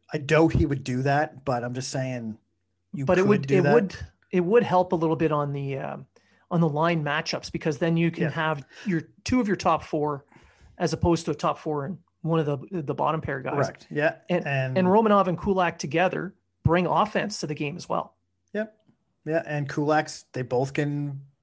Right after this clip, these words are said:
Speaker 1: transition that puck out of the zone and into the other zone. Um,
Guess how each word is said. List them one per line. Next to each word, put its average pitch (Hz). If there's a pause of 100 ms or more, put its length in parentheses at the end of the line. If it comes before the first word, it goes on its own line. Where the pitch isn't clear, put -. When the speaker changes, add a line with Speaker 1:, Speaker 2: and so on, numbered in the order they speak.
Speaker 1:
transition 127
that 135
puck 139
out 123
of 135
the 135
zone 135
and 131
into 139
the 131
other 139
zone. 101 (560)
Um, 107